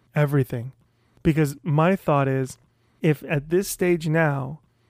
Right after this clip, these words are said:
I can have a little bit of sausage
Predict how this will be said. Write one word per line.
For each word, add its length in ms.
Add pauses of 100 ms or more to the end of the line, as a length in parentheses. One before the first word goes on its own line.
(120)
I 160
can 200
have 680 (380)
a 60
little 300
bit 140
of 100
sausage 720